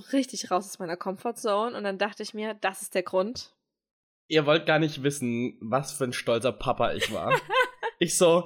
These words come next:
Speaker 2: "Fucking do it, fucking do it."
Speaker 1: Und ich, zum Glück hatte ich davor, äh, gerade eh gebartet, das hatte ich mir dann ganz schnell fertig gemacht, ähm, war quasi ready to go, hab meine Rahmen noch fertig gegessen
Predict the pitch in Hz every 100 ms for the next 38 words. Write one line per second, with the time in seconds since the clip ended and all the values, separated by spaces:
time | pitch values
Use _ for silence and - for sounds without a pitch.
0 | - - - - 175 170 170 156 180 160
1 | 135 131 - - - 175 160 - 156 151
2 | 156 160 151 190 175 170 151 147 196 202
3 | - - 254 247 302 254 208 214 208 202
4 | - - 190 185 175 - _ 196 196 196
5 | 202 247 247 190 180 226 190 185 185 196
6 | 196 175 175 180 - 175 175 202 233 247
7 | 233 220 220 - - 165 202 190 190 190
8 | 185 - 180 202 185 175 180 196 233 240
9 | 180 190 262 202 202 180 143 185 247 240
10 | 233 - 214 - 247 214 - 220 226 269